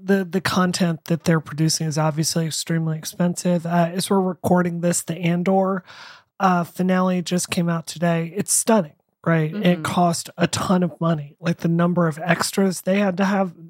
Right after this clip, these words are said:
Speaker 1: out there doing, like, these shots.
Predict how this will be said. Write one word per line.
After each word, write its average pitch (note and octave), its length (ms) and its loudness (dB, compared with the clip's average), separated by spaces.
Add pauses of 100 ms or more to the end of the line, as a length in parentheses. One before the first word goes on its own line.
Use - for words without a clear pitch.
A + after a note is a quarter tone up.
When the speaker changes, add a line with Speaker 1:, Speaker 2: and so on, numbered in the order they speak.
(100)
Speaker 1:
out F#3 260 0
there F#3+ 380 0 (100)
doing, E3+ 600 0 (100)
like, E3+ 260 -2
these E3+ 200 2
shots. F3 440 0